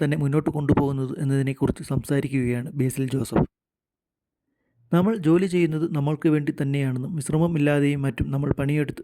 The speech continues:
നമ്മൾ അനുഭവിക്കുന്ന ആത്മസംതൃപ്തിയാണ് ഇഷ്ടപ്പെടുന്ന മേഖലയിൽ നമ്മൾക്ക് ലഭിക്കുന്ന ഏറ്റവും വലിയ എക്സൈറ്റ്മെന്റ്" എന്നും ബേസിൽ പറയുന്നു. തനിക്ക് അങ്ങനെയൊന്ന് കണ്ടെത്താൻ സാധിച്ചിട്ടുണ്ടെന്നും ഒരു കംഫർട്ട് സോണിൽ മാത്രം ഇരുന്നു കൊണ്ട്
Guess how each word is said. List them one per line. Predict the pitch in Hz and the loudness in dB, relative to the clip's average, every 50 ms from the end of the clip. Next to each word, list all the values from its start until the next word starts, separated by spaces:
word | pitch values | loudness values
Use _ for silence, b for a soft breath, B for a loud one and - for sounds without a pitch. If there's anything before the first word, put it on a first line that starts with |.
| _ - | _ -12
നമ്മൾ | - 139 143 160 - 156 | -10 -6 -4 -4 -4 -2
അനുഭവിക്കുന്ന | 151 143 143 147 147 143 139 135 143 139 135 - - | 0 0 2 2 2 2 2 0 0 -4 -4 -4 -2
ആത്മസംതൃപ്തിയാണ് | 139 143 - - 151 143 151 147 135 160 139 - - 151 143 139 135 127 139 | -2 -2 -2 -2 -2 -2 -2 -2 0 0 0 0 0 -2 -4 -2 -4 -6 -8
ഇഷ്ടപ്പെടുന്ന | 147 135 - - 139 - 147 139 143 143 | -10 -10 -8 -8 -4 -2 -2 -2 -2 -2
മേഖലയിൽ | 143 139 135 123 135 135 135 131 - 139 | -2 -2 -2 -2 0 0 0 -2 0 -2
നമ്മൾക്ക് | 135 131 135 139 - - 143 | -2 -2 -2 -2 -4 -4 -4
ലഭിക്കുന്ന | 135 131 - - - 135 127 123 165 _ _ _ _ _ _ _ - | -2 -2 -2 -2 -4 -8 -16 -16 -18 _ _ _ _ _ _ _ -6
ഏറ്റവും | 151 160 156 185 185 185 170 | -6 -2 2 2 2 2 0
വലിയ | 160 151 156 | -2 -2 -2
എക്സൈറ്റ്മെന്റ്" | 156 147 - - 151 143 - 151 143 139 - 151 | -4 -4 -2 -2 -2 -2 0 -2 -4 -2 -2 -2
എന്നും | 139 127 131 131 123 | -2 -2 -2 -2 0
ബേസിൽ | 131 131 117 - 113 - - | 0 0 0 -2 -8 -8 -8
പറയുന്നു. | 127 123 127 - - - - _ _ _ _ _ _ _ _ _ _ _ _ _ _ _ _ _ _ _ _ _ _ _ _ _ _ _ _ _ _ _ _ _ _ _ _ - | -8 -6 -6 -8 -10 -14 -16 _ _ _ _ _ _ _ _ _ _ _ _ _ _ _ _ _ _ _ _ _ _ _ _ _ _ _ _ _ _ _ _ _ _ _ _ -6
തനിക്ക് | - 165 185 190 - - - 202 | -2 -2 -2 -2 -4 -4 -4 0
അങ്ങനെയൊന്ന് | 170 170 180 180 175 170 165 170 | 0 2 2 2 2 2 0 0
കണ്ടെത്താൻ | 165 160 147 143 147 147 151 147 | 0 0 0 0 0 0 -2 -2
സാധിച്ചിട്ടുണ്ടെന്നും | 139 - 143 147 135 135 - 147 139 - 127 120 131 123 127 - - _ _ _ _ - | -2 0 0 0 0 0 -2 -4 -4 -4 -4 -4 -4 -4 -4 -6 -6 _ _ _ _ -4
ഒരു | 147 147 | -4 -4
കംഫർട്ട് | - 151 147 135 - 185 - - | -2 -4 -4 0 0 0 0 0
സോണിൽ | - 165 156 151 156 156 | 0 0 2 2 2 0
മാത്രം | 151 147 143 139 - 135 143 139 | 0 -2 -2 -2 -2 -2 0 2
ഇരുന്നു | 139 135 135 143 | 2 2 2 0
കൊണ്ട് | 139 135 131 131 | 0 0 -2 -4